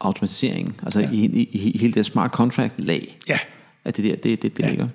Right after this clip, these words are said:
Speaker 2: Og, og i den forbindelse, der skylder jeg måske også at sige, at, at jeg har den opfattelse, at, altså, vi har jo en velfungerende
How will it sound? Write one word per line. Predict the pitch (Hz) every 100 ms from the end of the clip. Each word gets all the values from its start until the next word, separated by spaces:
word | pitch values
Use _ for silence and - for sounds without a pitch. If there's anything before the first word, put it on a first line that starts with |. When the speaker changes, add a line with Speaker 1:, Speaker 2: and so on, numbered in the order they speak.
| - _ - - 170
Speaker 2:
Og, | 214
og | 220 220
i |
den | 196 233
forbindelse, | 180 180 196 - 170 165 185 170
der | 170
skylder | - 220
jeg | 151
måske | 123 147
også | 156 -
at | 131
sige, | - 160 170 170 165 - -
at, | - - -
at | 143 - - _ _ _ _ _ _ _ _ -
jeg | 170 180
har | 180 156
den | 147 170
opfattelse, | 147 165 143 135 151 - 156
at, | 160 135 - - -
altså, | - 131
vi | 127
har | 214
jo | 185
en | 180 143 131 135
velfungerende | 185 247 - 127 127 123 110